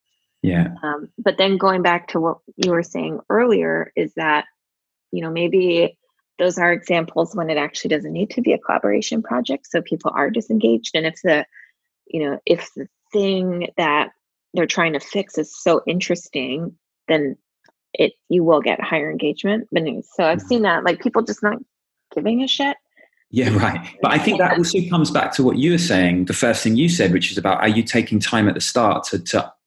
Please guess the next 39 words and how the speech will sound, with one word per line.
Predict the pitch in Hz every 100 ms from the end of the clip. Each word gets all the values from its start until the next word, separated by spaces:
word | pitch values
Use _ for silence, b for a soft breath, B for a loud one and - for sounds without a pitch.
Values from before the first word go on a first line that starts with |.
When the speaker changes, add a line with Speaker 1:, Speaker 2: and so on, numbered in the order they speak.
| _
Speaker 1:
interrogate | 117 101 - 110 92 87 85
that? | 78 67 B B B B
Because | 117 143 - - -
for | 131
me, | 151 139
some | - 147 156
of | 131 -
the | 101 95
not | 104 95 -
giving | 104 90 92
a | 90
shit | - 107 -
or, | 92 92 90 B _ -
or | 95
some | 110 110
of |
the | 101
people | 85 107 90 95
who |
are | 92
disengaged | 87 98 - 95 92 87 85 - - _ _ _
is | 107
because | - 123 123
they've, | 120 - - _ _
if | 104 120
you |
look | 113 170 170
at | -
how | - 113
the |
project's | - 123 104 - 139
run, | 123
there's | 104 101
never | 127 123
been | 117 107
the | 101
opportunity | 95 101 - 160 170 175
to | - 64
engage. | 165 160 - - -